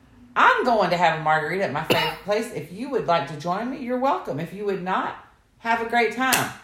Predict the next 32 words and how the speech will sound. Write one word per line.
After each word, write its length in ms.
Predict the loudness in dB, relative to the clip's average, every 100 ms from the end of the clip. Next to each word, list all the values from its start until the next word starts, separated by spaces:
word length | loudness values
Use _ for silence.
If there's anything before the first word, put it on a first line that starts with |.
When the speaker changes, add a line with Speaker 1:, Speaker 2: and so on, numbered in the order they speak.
| _ _
Speaker 1:
I'm 160 | -8 -6
a 40 |
grown-ass 440 | -2 -2 0 -2 -2
woman. 160 | -2
I'm 80 | -2
gonna 100 | -4
do 100 | -4
what 140 | -2 0
I 80 | 0
want. 300 | -2 -6 -6
And 160 | -2
that 120 | 2 2
was 140 | 2
literally 320 | 4 4 4
what 140 | 4 2
I 120 | 0
said. 340 | -2 -6 0
Speaker 2:
Yeah. 240 | 2 2 0 -8 -20 _ -10
Speaker 1:
And 120 | -6
he's 160 | -4 0
like, 200 | 0 2
"I'll 180 | -2 -4
join 180 | -4 -6
you 80 | -4
for 140 | -6
a 100 | -6
drink." 280 | -8 -10 -10
And 80 | -6
I 60 | -4
was 100 | -2
like, 200 | -4 -4
"Okay." 480 | -6 -2 -2 -2